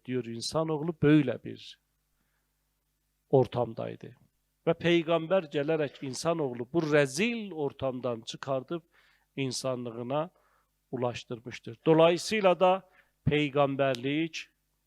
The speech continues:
böyük bir nimətdir. İnsanoğlu da bunu bilməsi lazım ki, hiçbir zaman tək başına insan olamaz.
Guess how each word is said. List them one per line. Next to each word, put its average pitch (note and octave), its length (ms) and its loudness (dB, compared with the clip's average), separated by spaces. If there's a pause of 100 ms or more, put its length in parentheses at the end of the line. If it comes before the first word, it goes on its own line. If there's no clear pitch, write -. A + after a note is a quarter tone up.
böyük D3+ 340 -4
bir D#3+ 320 -4 (420)
nimətdir. B2+ 840 -4
İnsanoğlu F#3 800 -2
da B2+ 220 -2
bunu D3+ 160 -2
bilməsi C#3+ 560 -6
lazım B2+ 380 -4
ki, A#2+ 260 -16 (480)
hiçbir G3+ 400 -6
zaman C3 480 2
tək - 340 4
başına B2 500 -8 (1040)
insan D3+ 460 2
olamaz. A#2+ 760 -10